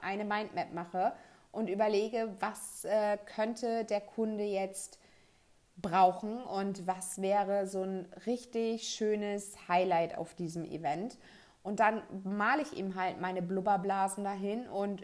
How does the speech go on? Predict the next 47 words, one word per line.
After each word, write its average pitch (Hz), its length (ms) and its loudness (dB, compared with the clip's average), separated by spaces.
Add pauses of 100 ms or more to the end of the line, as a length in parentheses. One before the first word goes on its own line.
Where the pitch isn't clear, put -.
(120)
stelle 262 400 2
mich 269 220 -4
ein 202 160 0
Stück - 340 -6
weit 185 320 0
zurück, 208 560 -2 (560)
betrachte 202 520 0
diese 190 240 -2
Mindmap 190 680 -4
und 190 160 -4
überlege 185 800 2
und 185 220 -6
gehe 180 200 0
im 170 120 -4
Brainstorming 170 720 -2
mit - 140 -12
mir 180 100 -2
selbst. 170 420 -2
Und 175 140 -4
wenn 180 160 0
ich 202 100 -8
diese 202 220 -4
Mindmap 202 460 -4
dann 196 180 -4
so 196 220 -4
weit 190 160 2
fertig 269 440 -6
habe, 180 380 2 (420)
dann 277 160 2
kann 285 200 0
es 269 120 -2
auch 240 120 0
passieren, 214 420 -2
dass 196 160 -2
ich 190 140 -12
mal 170 160 -4
meinen 160 220 -6
Mann 240 260 0
oder 175 320 -4
unseren 156 260 -8
Azubi 202 560 -2
oder 160 400 -2
meine 160 240 -4
Mutter 190 380 2
oder 156 100 0
meine 170 220 -4
Schwiegermutter 208 680 2